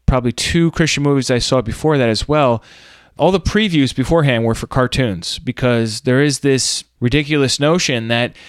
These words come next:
if you're a Christian, then you just can't handle any sort of content whatsoever, and you, you should just watch cartoons and, and expose yourself to children's materials. And I think that's absolutely absurd.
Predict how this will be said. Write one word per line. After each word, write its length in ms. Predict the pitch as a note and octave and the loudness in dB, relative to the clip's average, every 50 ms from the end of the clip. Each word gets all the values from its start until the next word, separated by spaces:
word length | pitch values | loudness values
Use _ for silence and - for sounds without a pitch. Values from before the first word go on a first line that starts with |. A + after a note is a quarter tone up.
| - - | -10 -8
if 140 | C#3+ B2+ D3+ | -6 -2 0
you're 160 | D3 C#3+ C#3 | 2 2 2
a 60 | B2+ | 0
Christian, 640 | - - F#3+ G#3 - - - C#3+ C3+ C3 C3 B2 | 0 2 2 2 2 2 0 0 0 0 -2 -2
then 140 | A#2 B2 B2 | -2 -2 0
you 100 | B2+ C3 | 0 0
just 200 | B2+ D3 C3+ - | 0 0 -2 0
can't 280 | - E3 D#3+ D#3 C#3 B2 | 0 0 0 0 0 -2
handle 580 | A#2+ C#3 D#3 D#3+ C#3+ B2+ A#2+ A#2 A#2 A#2 A#2 - - - - - - - - - - | 0 0 2 2 4 4 4 4 2 0 -2 -6 -14 -20 -20 -20 -20 -20 -20 -4 -2
any 220 | E3 E3+ F3+ F#3 | 0 2 2 2
sort 280 | F3 - E3+ D#3+ D3+ D3 | 2 2 2 2 2 4
of 220 | C#3 C3 A#2+ - | 2 2 0 -2
content 440 | - C#3 C3+ C#3 C3+ - - B2+ A2+ | -2 0 2 2 2 2 0 -2 0
whatsoever, 600 | A#2 B2 A#2+ - - A#2+ B2+ C3+ C3+ C3 C3+ C3 | 0 -2 0 0 0 2 2 2 2 2 2 2
and 140 | A#2+ A2+ A2+ | 2 0 -2
you, 120 | A#2+ A#2 - | -4 -4 -4
you 100 | C#3 C3 | -4 -6
should 160 | - - C3 | -6 -4 -4
just 160 | C3 A2+ - | -2 0 2
watch 240 | B2+ B2 A#2+ - - | 2 2 0 0 -2
cartoons 580 | - B2+ A#2 A2+ - - C#3 C3+ C3 B2+ A2 A2 | -2 -2 -2 0 0 0 0 0 0 -2 -4 -6
and, 180 | A2 G#2 - | -8 -8 -8
and 500 | - B2 A2+ A#2 A#2 G#2+ - C#2+ G2 - - | -8 -8 -8 -8 -10 -10 -12 -14 -16 -14 -14
expose 420 | - B2+ - - - C3+ C3 A#2 | -10 -10 -4 0 2 2 2 2
yourself 280 | B2+ A#2+ - C3 A#2+ - | -2 -2 0 -2 -2 -2
to 80 | - A#2 | -4 -4
children's 440 | - - C#3 C3 A#2+ B2+ A#2+ G#2+ G2 | -2 0 0 0 0 0 -2 -2 -4
materials. 580 | A2+ - - E3 F3 D3+ A2+ F#2+ F2 E2+ - - - - - - - - - - - - | -6 -4 0 2 2 2 2 0 0 -4 -6 -10 -14 -20 -20 -20 -20 -20 -20 -20 -14 -6
And 440 | - C3+ C3 B2+ B2+ B2 A#2+ A#2+ - | -4 -2 0 0 0 0 -2 -4 -6
I 120 | - C#3 C3+ | -4 -4 -2
think 180 | - E3 C#3+ | -2 -2 0
that's 220 | B2+ C3+ B2+ A#2+ - | 0 0 0 0 -2
absolutely 500 | B2+ C3 B2+ A#2 - C3+ B2+ A#2 A#2 G#2+ | -2 -2 -2 -2 0 0 2 2 2 2
absurd. 540 | G#2 - - - C#3 C#3 C#3 C#3 C#3+ D3 | 0 0 0 2 4 4 4 2 2 0